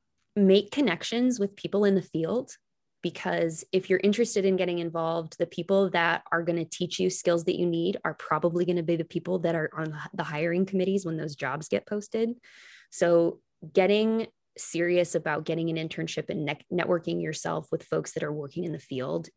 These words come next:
is an invaluable step that you can make as a student.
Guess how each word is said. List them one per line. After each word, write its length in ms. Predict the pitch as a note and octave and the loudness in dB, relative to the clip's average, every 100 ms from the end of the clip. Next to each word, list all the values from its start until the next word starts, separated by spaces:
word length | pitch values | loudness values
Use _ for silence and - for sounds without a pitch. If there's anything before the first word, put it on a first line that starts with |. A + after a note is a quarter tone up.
| _ | _
is 340 | E3 D3 C#3 - _ _ _ _ _ _ - | -6 -6 -10 -16 _ _ _ _ _ _ -8
an 100 | D#3 - | -6 0
invaluable 520 | F#3 F3 D3+ C3+ C3+ C3+ | 2 2 -2 -4 -6 -6
step 280 | - C#3 | -6 -8
that 100 | - | -12
you 60 | - | -12
can 120 | - | -12
make 200 | - - | -12 -12
as 100 | - | -14
a 40 | - | -14
student. 280 | - - | -12 -12